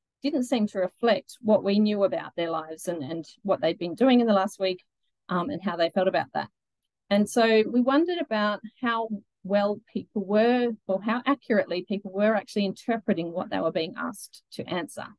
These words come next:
So what we did was a, um, a cognitive interviewing study,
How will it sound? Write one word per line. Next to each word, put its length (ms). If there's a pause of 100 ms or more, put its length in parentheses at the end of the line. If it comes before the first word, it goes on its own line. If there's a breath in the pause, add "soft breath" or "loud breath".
(600)
So 180
what 160
we 120
did 180
was 200
a, 440
um, 240
a 80
cognitive 580
interviewing 560
study, 460